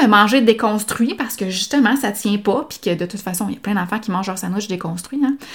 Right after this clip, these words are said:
Puis ben, peut-être qu'elle aurait réalisé que son sandwich, il a pas fermé, ou on aurait discuté du fait que son sandwich ferme pas parce qu'il y a trop d'affaires, puis peut-être la prochaine fois, elle en aurait mis moins de son propre apprentissage. C'est ça, la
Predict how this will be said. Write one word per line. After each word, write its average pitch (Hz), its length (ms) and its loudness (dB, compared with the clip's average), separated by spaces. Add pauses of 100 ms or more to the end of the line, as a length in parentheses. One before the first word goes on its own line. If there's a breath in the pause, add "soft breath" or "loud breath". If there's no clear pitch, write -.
(240 loud breath)
Puis 233 200 6
ben, 196 200 6
peut-être 226 300 0
qu'elle 196 680 6
aurait 214 220 2
réalisé 196 680 2
que 220 280 2
son 196 180 -4
sandwich, 180 460 -4
il 190 40 0
a 180 60 -2
pas 190 120 -4
fermé, 190 280 -4
ou 247 100 4
on 180 100 2
aurait 170 220 -4
discuté 202 520 -2
du 226 100 -2
fait 226 180 -4
que 190 140 -6
son 185 160 -6
sandwich 190 360 -4
ferme 170 200 -2
pas 202 180 2
parce - 220 -6
qu'il 185 100 -4
y 175 80 -2
a - 60 -4
trop - 180 -4
d'affaires, 233 340 0
puis 262 200 -8
peut-être 311 180 -6
la 285 100 -4
prochaine 269 340 0
fois, 277 200 -2
elle 240 140 0
en 226 40 2
aurait 233 200 0
mis 240 160 6
moins 254 260 4 (560 loud breath)
de 196 180 2
son 190 300 -2
propre 226 460 -4
apprentissage. 190 920 -4 (280 loud breath)
C'est - 260 4
ça, 285 320 4 (220)
la 190 300 4